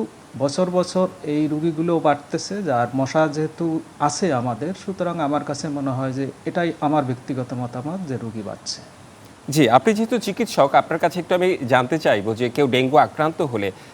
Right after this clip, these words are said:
Speaker 2: তাৎক্ষণিকভাবে আসলে তার চিকিৎসাটা কী রকম হওয়া উচিত কিংবা ভয় পেয়ে যাওয়া উচিত কি না? কারণ এখন তো হচ্ছে করোনা, একই সাথে ডেঙ্গু, চিকুনগুনিয়া সবই একই সাথে হচ্ছে, লক্ষণগুলো প্রায় সেম। তো সেই ক্ষেত্রে আসলে করণীয়টা কী?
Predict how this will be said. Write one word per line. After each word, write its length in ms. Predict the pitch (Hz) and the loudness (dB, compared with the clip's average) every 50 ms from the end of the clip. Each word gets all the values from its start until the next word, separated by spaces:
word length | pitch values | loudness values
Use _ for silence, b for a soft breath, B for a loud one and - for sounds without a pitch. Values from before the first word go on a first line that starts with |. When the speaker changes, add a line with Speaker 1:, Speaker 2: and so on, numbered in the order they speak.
| B - | B 2
Speaker 2:
তাৎক্ষণিকভাবে 640 | - 151 151 - - - 208 208 208 208 208 180 196 190 | 4 4 4 4 0 -2 -2 -2 0 0 2 4 4 4
আসলে 180 | 185 - - 190 180 - | 4 2 0 -2 0 0
তার 100 | 185 170 - | 0 0 -2
চিকিৎসাটা 420 | 156 - 156 143 - 160 - 160 151 - | -6 -4 -4 -2 -2 -2 -2 -2 -2 0
কী 60 | 151 139 127 | 2 2 2
রকম 180 | 123 - 139 127 123 | 2 0 -2 -2 2
হওয়া 160 | 123 117 117 113 110 | 2 4 4 2 0
উচিত 180 | - - 98 - | -4 -8 -8 -6
কিংবা 200 | - 131 127 127 127 110 | -4 0 2 2 2 4
ভয় 180 | 117 127 127 123 127 | 4 4 4 4 4
পেয়ে 160 | 165 156 151 143 | 2 0 2 4
যাওয়া 160 | 156 156 156 156 | 4 4 4 2
উচিত 160 | - - - - - | 0 -6 -14 -4 0
কি 80 | 160 151 135 | 2 4 4
না? 60 | 123 127 B B B B B - - | 2 2 B B B B B 4 8
কারণ 160 | 151 147 151 160 131 135 | 8 8 8 6 2 2
এখন 160 | - 170 156 143 | 2 0 0 0
তো 40 | 165 160 | 0 0
হচ্ছে 160 | 156 - - 156 135 - | 0 0 -2 0 4 6
করোনা, 320 | 139 135 143 147 143 147 151 151 120 127 | 6 8 6 6 6 6 6 6 6 2
একই 140 | 123 139 131 143 | 0 -2 -4 -8
সাথে 160 | 139 - 147 120 110 | -4 -2 -2 0 2
ডেঙ্গু, 260 | 123 123 123 117 127 135 127 | 2 2 2 2 0 0 -2
চিকুনগুনিয়া 540 | - 127 107 - 127 127 117 127 127 131 127 123 - | -2 -4 -4 -2 -2 0 0 0 0 0 0 0 0
সবই 180 | 160 147 165 160 139 | 0 2 2 2 2
একই 160 | 135 - 180 170 | 0 -2 -2 -2
সাথে 180 | 165 147 107 - 104 | -2 -4 -4 -4 -6
হচ্ছে, 200 | 104 - - - 104 B B B B B - 139 | -8 -6 -6 -8 -8 B B B B B 4 4
লক্ষণগুলো 440 | 139 139 - 185 180 175 185 190 190 185 - | 4 4 4 2 0 4 4 4 4 4 4
প্রায় 160 | 160 139 139 139 | 2 2 2 0
সেম। 180 | - 127 107 95 87 B B B B B - | 0 0 0 0 -2 B B B B B -8
তো 60 | - 165 156 | -6 -4 0
সেই 120 | - 170 170 - | 0 0 0 0
ক্ষেত্রে 200 | 185 165 - 165 151 | -2 2 2 2 2
আসলে 160 | - 143 139 123 127 | 2 0 0 2 2
করণীয়টা 440 | 113 110 107 107 104 98 90 98 90 - | 2 2 2 0 -2 -4 -4 -6 -8 -10
কী? 80 | - | -12